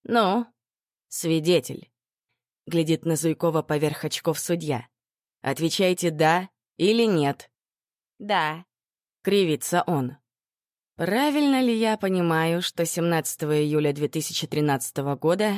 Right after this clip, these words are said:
Лилия Зеленова нарушила границы частного владения и была задержана?" Несовершеннолетняя находилась в состоянии... Все они там были в состоянии. Что ж, ее теперь убить?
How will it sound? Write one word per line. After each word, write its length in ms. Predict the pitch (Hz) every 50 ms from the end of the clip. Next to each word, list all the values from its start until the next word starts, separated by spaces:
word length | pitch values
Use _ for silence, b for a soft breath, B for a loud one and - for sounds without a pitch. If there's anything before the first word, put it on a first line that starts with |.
| 208
Лилия 400 | 208 185 220 262 277 254 240 220
Зеленова 480 | 208 190 202 196 185 190 202 196 190 185
нарушила 520 | 180 180 175 185 190 185 - - 175 170
границы 440 | 165 165 165 165 170 170 - - 160
частного 500 | - - 180 160 156 - - 156 147 147
владения 600 | 143 147 147 147 147 180 196 202 196 196 196 180
и 100 | - 165
была 300 | 160 151 160 165 170 170
задержана?" 800 | - 180 170 170 170 196 180 156 - - 143 139 135 123 113 - _ _ _ _ _ _ _ _ _ _ -
Несовершеннолетняя 960 | 190 190 - - 214 208 202 - 233 220 214 214 247 262 247 214 214 196 190 196
находилась 520 | 190 - - 190 196 214 220 214 208 -
в 80 | - -
состоянии... 880 | - 185 175 - - 185 180 185 190 190 185 185 180 175 170 160 - _ _ _ _ _ _ _
Все 360 | - - - - 196 226 220
они 260 | 208 180 160 156 147
там 220 | 135 139 143 147 147
были 220 | 170 185 190 175
в 40 | 165
состоянии. 800 | - 165 156 - - 175 175 165 151 139 135 131 127 131 - _ _ _ _ _
Что 240 | - - - - 202
ж, 140 | 185 - 170
ее 100 | 143 131
теперь 320 | 123 - - - 156 - -
убить? 480 | - 226 208 180 208 226 226 - -